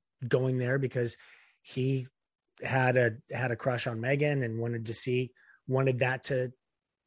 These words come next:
to happen. I mean, it was, so it wasn't a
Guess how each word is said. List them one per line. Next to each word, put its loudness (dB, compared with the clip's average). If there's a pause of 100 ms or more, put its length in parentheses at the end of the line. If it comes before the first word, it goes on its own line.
to 2
happen. 2
I -8
mean, -6
it -4
was, 0 (920)
so 4 (320)
it 6
wasn't 4 (160)
a 0